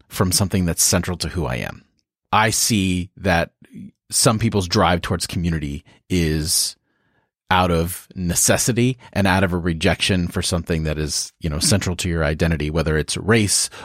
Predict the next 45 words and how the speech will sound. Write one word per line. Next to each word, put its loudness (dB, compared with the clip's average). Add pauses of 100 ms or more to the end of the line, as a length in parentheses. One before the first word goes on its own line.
or -4 (600)
gender 4
or -4
sexuality 0
or -6
whatever. 0 (240)
And -2
that 2
I, 2
I 4
have 0
not 2
experienced -4
that, -10
but 0
I -2
hear 2
it -4 (920)
and 4
I 4
will 2
never, 2 (380)
never 2
claim 4
to 0
understand 0
it -4 (140)
because -2
I 2
can't, -2 (240)
but 2
I 2
can -4
just -2
accept 0
it -10 (160)
and, -6
and -4 (100)
hold -2
it -4
as 2
best -2
I -2
can. -8 (460)
Um, -4